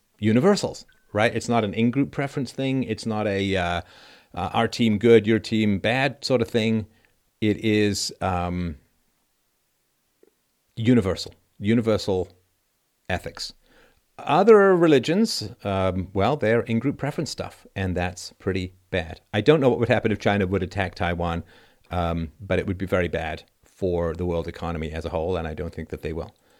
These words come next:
Let's see here. "Will you have another night of freedom in New York City?" That's something you'll have to check about with Mike Cernovich.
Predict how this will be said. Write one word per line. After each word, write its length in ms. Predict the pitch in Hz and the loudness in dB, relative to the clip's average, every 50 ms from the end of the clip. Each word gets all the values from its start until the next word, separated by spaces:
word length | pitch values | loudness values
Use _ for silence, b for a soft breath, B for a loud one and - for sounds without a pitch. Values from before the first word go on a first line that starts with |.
| b b b b b b b b b b b b b b b b b b b | b b b b b b b b b b b b b b b b b b b
Let's 280 | - 101 110 110 - - | -6 -4 -4 -4 -4 -8
see 240 | - - - 113 107 | -10 -4 -2 -2 0
here. 460 | - 101 95 92 82 80 82 78 - b b b b b b b b b b _ _ _ _ _ _ _ _ _ _ _ _ _ _ _ - | 0 0 0 2 2 0 -2 -4 -8 b b b b b b b b b b _ _ _ _ _ _ _ _ _ _ _ _ _ _ _ 2
"Will 160 | 117 123 127 | 4 6 6
you 80 | 135 | 6
have 120 | 135 143 135 | 6 6 4
another 220 | 135 139 135 143 | 4 2 4 2
night 180 | 135 135 139 135 | 2 2 2 0
of 60 | 120 | 0
freedom 320 | - - 175 165 131 107 | 2 4 4 4 4 4
in 80 | 107 107 | 4 4
New 60 | 110 | 4
York 180 | 113 110 104 - | 4 4 2 0
City?" 360 | - - - 120 85 - - - | 0 0 0 0 0 -8 -14 -16
That's 320 | 202 113 101 101 95 - | -12 -8 -8 -8 -8 -6
something 280 | - - 98 - 101 92 | -6 -6 -6 -4 -4 -4
you'll 120 | 90 87 | -4 -4
have 140 | 92 95 95 | -4 -6 -8
to 80 | 98 90 | -8 -8
check 220 | - 95 92 - | -8 -10 -10 -10
about 300 | - 85 85 85 - _ | -10 -10 -10 -12 -12 _
with 160 | 92 90 - | -14 -12 -10
Mike 200 | 87 82 82 - | -10 -10 -10 -10
Cernovich. 580 | - - - 82 82 82 - 85 - - - | -10 -10 -8 -8 -10 -10 -12 -16 -20 -20 -20